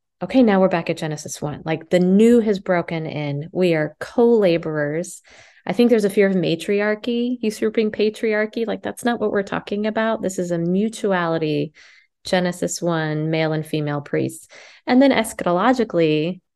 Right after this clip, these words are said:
we're, surely people don't imagine these roles in heaven. You know, when all is said and done, surely we don't see only men can be elders and only men can be preachers and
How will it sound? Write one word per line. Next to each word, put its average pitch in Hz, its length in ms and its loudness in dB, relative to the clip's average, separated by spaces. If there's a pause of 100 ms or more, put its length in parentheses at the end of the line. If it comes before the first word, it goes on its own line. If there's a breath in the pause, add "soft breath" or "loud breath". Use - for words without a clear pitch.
(440)
we're, 240 180 -4
surely 294 680 4
people 247 320 2
don't 208 180 2
imagine 185 400 0
these 175 200 -2
roles 180 200 2
in 165 100 0
heaven. 170 440 -4 (420 soft breath)
You 185 80 0
know, 175 80 4
when 180 100 4
all 220 260 4
is 226 120 0
said 202 160 0
and 185 100 0
done, 165 300 0
surely 202 480 0
we 175 140 2
don't 165 240 -4
see 165 260 -4
only 170 340 0
men 175 280 -2
can 185 160 -4
be 175 120 -2
elders 143 440 -6
and 143 100 -6
only 175 260 2
men 180 220 2
can 185 160 0
be 180 140 0
preachers 139 560 -4
and 143 240 -6